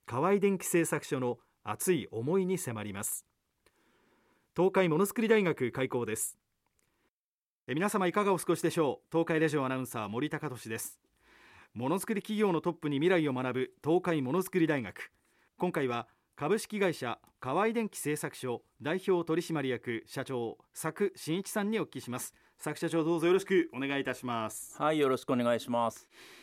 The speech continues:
Speaker 1: えー、河合電機製作所が開発、設計、製造、販売を手掛けているヒータ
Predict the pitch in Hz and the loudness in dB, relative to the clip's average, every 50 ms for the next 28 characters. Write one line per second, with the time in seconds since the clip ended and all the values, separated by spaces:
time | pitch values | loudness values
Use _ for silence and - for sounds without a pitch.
0 | - - - - _ _ _ - 123 123 113 - 139 151 180 202 208 214 208 190 | -20 -20 -20 -20 _ _ _ -6 -4 -4 -4 -2 -2 0 0 0 0 0 -2 0
1 | - - 190 175 190 185 - - 175 156 120 113 - - 156 165 165 135 156 143 | 2 2 2 2 2 0 -2 -2 -2 -2 -2 -4 -4 -2 -2 -2 0 -2 -4 -4
2 | - - - - - - - 135 127 117 - 135 131 123 117 123 110 - - 135 | -4 -4 -4 -6 -6 -4 -4 -4 -2 -2 -2 -2 -2 -2 -2 -4 -6 -6 -6 -6
3 | 151 151 139 147 143 139 131 117 - 127 123 143 139 - 135 - 104 95 92 87 | -4 -4 -4 -2 -2 -2 -2 -4 -4 -6 -6 -6 -6 -8 -10 -10 -10 -10 -10 -12
4 | - - - 202 214 180 - - 120 92 85 80 | -12 -6 -2 -2 -2 -2 -2 -4 -8 -8 -8 -10